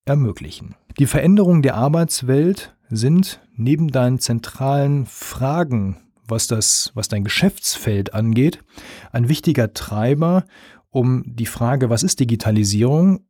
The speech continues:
überhaupt und wo findet das statt, ähm, beantwortet, ja?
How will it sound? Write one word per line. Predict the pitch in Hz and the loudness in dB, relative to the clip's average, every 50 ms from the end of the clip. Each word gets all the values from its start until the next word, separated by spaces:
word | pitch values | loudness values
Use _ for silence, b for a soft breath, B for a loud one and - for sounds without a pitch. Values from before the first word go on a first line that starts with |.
| _ _ | _ _
überhaupt | - 135 120 120 104 80 95 117 139 147 - | -4 0 0 0 0 0 0 0 0 0 0
und | 127 113 110 | -2 2 2
wo | 135 | 0
findet | 143 - - 143 139 135 - - | 0 0 0 0 0 0 0 -2
das | 117 101 - | -4 -4 -2
statt, | - - - - 120 120 156 190 - - - - - - - | -4 -4 -2 -2 0 2 2 0 0 -2 -8 -10 -10 -10 -4
ähm, | 123 131 123 123 | -2 0 0 2
beantwortet, | 113 110 - 104 104 98 - - - - - - - 95 - - | 0 0 -2 -4 -8 -10 -10 -12 -14 -14 -14 -14 -16 -16 -12 -8
ja? | - 98 113 | -4 -4 -2